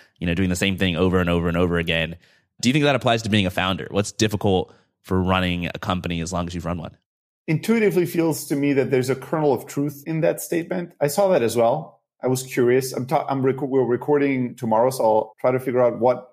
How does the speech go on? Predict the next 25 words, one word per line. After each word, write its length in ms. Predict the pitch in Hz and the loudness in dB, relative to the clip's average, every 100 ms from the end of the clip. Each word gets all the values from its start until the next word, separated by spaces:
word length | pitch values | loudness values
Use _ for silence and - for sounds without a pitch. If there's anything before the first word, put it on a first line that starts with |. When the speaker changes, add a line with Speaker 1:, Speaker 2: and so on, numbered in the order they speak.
| _ | _
Speaker 2:
inspired 680 | 127 123 - 117 120 131 131 | -12 -10 -2 2 4 2 2
that, 380 | 127 131 135 - - _ | 2 4 0 -6 -20 _
Speaker 1:
Yeah, 80 | - | -4
Speaker 2:
that 80 | 104 | 0
Speaker 1:
what 120 | 104 | 0
Speaker 2:
tweet. 80 | 139 | 0
Speaker 1:
prompted 240 | 135 95 87 | -2 -2 -4
that? 240 | 87 85 - _ _ | -6 -6 -10 _ _
Speaker 2:
What 180 | 165 175 | -2 0
prompted 360 | 170 151 120 | -2 -2 -2
that? 300 | 139 196 - - _ _ | 0 0 -2 -16 _ _
But, 320 | 170 165 160 156 - 165 160 | 2 4 2 0 -8 -10 -4
uh, 120 | 151 151 | -2 0
and 120 | 170 | 2
I've 120 | 170 165 | 2 2
also, 280 | 233 - | 2 2
I've 180 | - 165 | 0 0
many 220 | 180 240 | -2 -2
times 300 | 214 180 170 | -2 -2 -4
talked 240 | - 160 160 | -2 -2 -2
to 80 | 139 | -4
salespeople 560 | 151 139 135 131 139 | -2 -2 -2 -4 -2
that 140 | 120 120 | 2 2
are 100 | 113 | 4
like, 460 | 110 107 - - | 4 2 0 -10